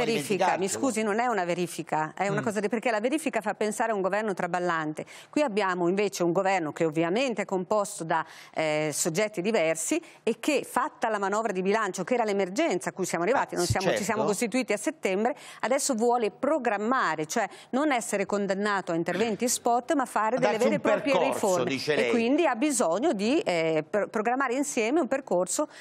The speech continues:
Speaker 1: per poter, eh, dare un contributo al Paese, non per stare in piedi traballando. Questa non è un'immagine in cui mi ritrovo.
Speaker 2: Torno un attimo da Landini e poi vado da Tremonti. Landini, ha sentito la sottosegretaria Guerra?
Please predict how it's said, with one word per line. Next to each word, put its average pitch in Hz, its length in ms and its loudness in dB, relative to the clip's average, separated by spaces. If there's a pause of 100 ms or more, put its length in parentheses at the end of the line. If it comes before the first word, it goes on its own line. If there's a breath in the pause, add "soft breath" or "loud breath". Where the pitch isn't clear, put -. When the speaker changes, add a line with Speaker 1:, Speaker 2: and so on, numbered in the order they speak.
(120)
Speaker 1:
per 196 160 -2
poter, 185 400 0
eh, 175 240 2
dare 170 280 0
un 202 100 0
contributo 185 500 -2
al 170 100 -2
Paese, 180 320 0
non 196 140 0
per 190 140 -2
stare 180 200 -4
in 180 100 -2
piedi 185 260 0
traballando. 160 640 0
Questa 202 260 -4
non 202 100 0
è 233 60 0
un'immagine 226 500 0
in 202 80 -2
cui 208 240 -2 (280 loud breath)
mi 190 80 0
ritrovo. 165 440 -2 (180)
Speaker 2:
Torno 165 240 0
un 190 60 0
attimo 196 320 0
da 185 100 4
Landini 196 440 0
e 165 60 2
poi - 180 0
vado 170 260 0
da 170 120 2
Tremonti. 185 280 -2
Landini, 180 760 0
ha 147 120 -4
sentito 151 880 2
la 135 100 0
sottosegretaria 147 840 0
Guerra? 117 400 0